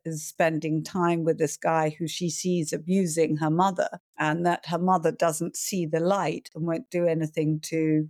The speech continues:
report it. And,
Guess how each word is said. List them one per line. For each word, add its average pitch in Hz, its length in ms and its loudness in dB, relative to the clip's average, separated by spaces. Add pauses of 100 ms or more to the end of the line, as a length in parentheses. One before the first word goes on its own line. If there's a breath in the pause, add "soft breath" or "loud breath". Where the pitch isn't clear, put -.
(460)
report 202 520 2
it. - 440 -2 (760)
And, 190 520 0